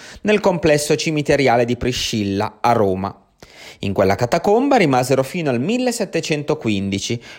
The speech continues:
quando, estratte dall'oculo che le conteneva, vennero destinate alla venerazione dei fedeli. Attraverso una lunga serie di passaggi, i resti della giovane martire arrivarono alla parrocchia dei santi Vincenzo e Anastasio di Pieve Vergonte,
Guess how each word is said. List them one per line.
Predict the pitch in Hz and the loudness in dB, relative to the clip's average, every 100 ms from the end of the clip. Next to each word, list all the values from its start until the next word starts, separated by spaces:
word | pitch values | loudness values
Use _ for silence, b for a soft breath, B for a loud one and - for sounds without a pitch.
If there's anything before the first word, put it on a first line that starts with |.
| B | B
quando, | 147 135 131 170 240 - | 0 2 2 2 0 0
estratte | - 120 - 131 131 120 | -2 -4 0 0 2 2
dall'oculo | 117 139 156 - 107 | 4 4 2 2 -2
che | 107 | 0
le | 101 | -2
conteneva, | - 175 185 147 104 101 117 B B B | -2 -2 -2 -2 -2 -4 -6 B B B
vennero | 151 151 143 143 | 0 2 2 4
destinate | 214 220 185 143 120 120 | 2 0 -2 0 0 2
alla | 131 117 | 2 2
venerazione | 131 151 135 123 - 117 | 2 2 2 0 -4 -2
dei | 110 | -2
fedeli. | 104 104 95 90 82 - _ _ _ _ - 117 | -2 -2 -2 -2 -4 -10 _ _ _ _ -8 -6
Attraverso | - 156 165 151 - | 0 2 4 2 2
una | 127 | 2
lunga | 139 143 131 | 2 2 0
serie | 156 131 | 2 2
di | 123 | 0
passaggi, | - 220 - 202 240 202 139 123 B B | -2 -2 0 2 2 0 -4 -4 B B
i | - 170 | -2 2
resti | 202 143 - 113 | 4 2 -2 -4
della | 110 113 | 0 0
giovane | 117 175 202 240 | 2 0 0 0
martire | 170 196 220 208 135 | 2 2 0 2 2
arrivarono | - 180 208 208 135 123 147 170 | 2 0 0 2 4 2 0 -2
alla | - 147 147 | 0 2 2
parrocchia | 175 180 156 - | 0 2 0 0
dei | 123 135 | -2 -2
santi | - 156 135 110 | -2 -2 -4 -4
Vincenzo | 117 131 131 214 277 - | -4 -4 -4 -4 -4 -2
e | 135 | 0
Anastasio | 123 127 - 131 135 160 160 | 0 -2 -2 2 2 2 -2
di | 135 | 0
Pieve | 135 127 | 2 2
Vergonte, | 127 117 113 110 110 117 120 | 2 2 0 0 0 -2 -2